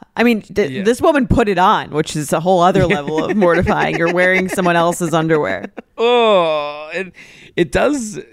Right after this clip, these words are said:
Speaker 2: ring gro-, when you put it that way. I don't know. I, I just
Speaker 1: That
Speaker 2: never
Speaker 1: part to
Speaker 2: thought
Speaker 1: me
Speaker 2: it
Speaker 1: is like, pr-,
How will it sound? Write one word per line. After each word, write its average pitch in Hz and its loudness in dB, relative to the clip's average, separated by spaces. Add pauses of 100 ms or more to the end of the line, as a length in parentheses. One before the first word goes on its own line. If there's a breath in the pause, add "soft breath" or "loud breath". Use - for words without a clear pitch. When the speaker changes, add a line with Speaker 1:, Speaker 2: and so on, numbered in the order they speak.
(140)
Speaker 2:
ring 160 -2
gro-, 151 2
when 156 -2
you 156 0 (180)
put 214 2
it 151 -4
that 151 -2
way. 107 -6
I 127 -4
don't 165 -2
know. 135 -2
I, 123 -4 (160)
I 135 -4
just - -6
Speaker 1:
That 277 2
Speaker 2:
never 151 -4
Speaker 1:
part 269 2
to - -2
Speaker 2:
thought 226 0
Speaker 1:
me 220 2
Speaker 2:
it 202 4
Speaker 1:
is 185 -2
like, 185 2
pr-, - -6